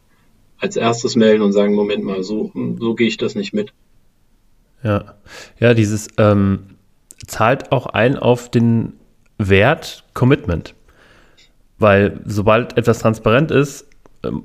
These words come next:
Speaker 2: muss ich ein gewisses Commitment leisten, äh, weil jeder sieht, was passieren würde, wenn ich's nicht tun würde. Weißt du, wie ich mein?
Speaker 1: Ja,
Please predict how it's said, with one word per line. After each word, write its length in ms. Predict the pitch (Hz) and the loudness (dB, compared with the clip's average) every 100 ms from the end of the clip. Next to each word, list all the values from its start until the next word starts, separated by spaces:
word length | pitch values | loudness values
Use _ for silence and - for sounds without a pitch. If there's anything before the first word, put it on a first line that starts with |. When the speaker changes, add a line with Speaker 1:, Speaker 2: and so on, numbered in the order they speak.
| - | -12
Speaker 2:
muss 480 | - - 110 139 160 | -12 -6 0 2 2
ich 200 | 135 - | 0 -2
ein 280 | 110 104 | -2 -2
gewisses 400 | 104 101 120 117 | -4 -2 -2 -2
Commitment 460 | - 120 131 110 98 | -2 0 2 0 0
leisten, 680 | 95 127 147 - 107 139 151 | 2 0 -2 -4 -4 -2 -4
äh, 260 | 113 107 101 110 - | -2 -2 -4 -8 -4
weil 160 | 101 | -2
jeder 280 | 101 113 117 | 0 2 2
sieht, 500 | 95 113 151 156 - _ - | 2 0 -2 -4 -16 _ -20
was 340 | - - 117 | -12 -6 -4
passieren 380 | - 107 123 123 | -2 0 2 2
würde, 200 | 123 123 | 2 2
wenn 80 | 123 | 0
ich's 120 | 123 | 0
nicht 160 | 139 139 | -4 -4
tun 160 | 95 87 | -4 -2
würde. 260 | 87 90 - _ | -4 -6 -10 _
Weißt 180 | 104 - | -6 -4
du, 20 | |
wie 40 | |
ich 80 | 117 | -6
mein? 200 | 131 151 - _ _ _ _ _ _ _ _ _ _ _ _ _ _ _ _ _ _ - | -6 -6 -10 _ _ _ _ _ _ _ _ _ _ _ _ _ _ _ _ _ _ -6
Speaker 1:
Ja, 340 | 110 101 123 | -2 0 -2